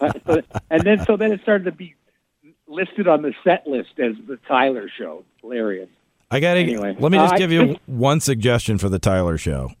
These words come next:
Speaker 2: Uh, a song I heard
Speaker 1: Okay,
Speaker 2: that
Speaker 1: absolutely.
Speaker 2: Somebody's Watching Me, Rockwell. I heard that and I said, "Man, that is such a Tyler song." I said, "You could sell the
Speaker 1: <laughs>
Speaker 2: hell out of that." Anything that gets you closer to a moonwalk on stage.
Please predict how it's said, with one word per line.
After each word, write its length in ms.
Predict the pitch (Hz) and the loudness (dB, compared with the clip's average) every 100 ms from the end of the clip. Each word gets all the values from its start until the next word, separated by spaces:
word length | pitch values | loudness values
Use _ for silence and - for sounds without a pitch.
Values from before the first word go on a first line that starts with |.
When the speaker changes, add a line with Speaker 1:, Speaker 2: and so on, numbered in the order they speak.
| _ | _
Speaker 2:
Uh, 480 | 82 85 80 78 73 | -4 -2 -2 -4 -6
a 60 | 90 | -6
song 320 | 123 131 139 | -2 0 2
I 100 | 131 | 2
heard 200 | 120 113 | 4 4
Speaker 1:
Okay, 100 | 165 127 - _ | 2 0 -8 _
Speaker 2:
that 100 | 120 | -16
Speaker 1:
absolutely. 440 | - 131 131 - _ _ | -14 -14 -14 -18 _ _
Speaker 2:
Somebody's 520 | - - 143 151 147 107 | -2 2 4 4 2 2
Watching 400 | 110 113 107 92 | 2 2 0 0
Me, 180 | 78 69 _ | -2 -4 _
Rockwell. 560 | 95 95 - 85 71 - - | -2 0 0 -2 -4 -8 -2
I 140 | 127 | 0
heard 180 | 175 156 | 2 2
that 300 | 151 147 135 | 2 2 0
and 120 | 117 | -2
I 80 | 110 | -2
said, 300 | - 117 104 | 0 0 0
"Man, 500 | 110 131 131 131 - | 0 0 0 0 -2
that 160 | 117 135 | -4 -2
is 80 | 120 | -2
such 280 | - 113 107 | 0 0 -2
a 60 | |
Tyler 400 | - 92 90 80 | 0 0 0 -2
song." 360 | 73 69 50 - - _ _ | -6 -10 -12 -18 -20 _ _
I 100 | 113 | -2
said, 240 | - 113 104 | 0 -2 0
"You 140 | 143 | 0
could 180 | 139 107 | 0 -2
sell 280 | - 117 107 | -2 0 4
the 160 | 240 | 4
Speaker 1:
<laughs> 0 | |
Speaker 2:
hell 280 | 101 113 104 | 4 2 4
out 160 | 95 90 | 2 0
of 80 | 85 | 0
that." 260 | 78 67 - _ - | -2 -6 -12 _ -2
Anything 380 | 190 254 285 269 | 0 2 2 2
that 80 | |
gets 200 | 196 208 | 4 2
you 80 | 185 | 0
closer 420 | 156 151 165 - | 0 2 2 2
to 100 | 147 127 | 2 2
a 60 | |
moonwalk 580 | 110 117 117 104 98 95 | 2 2 2 2 0 -2
on 200 | 98 92 | -4 -4
stage. 500 | - 92 85 71 - | -4 -4 -4 -6 -10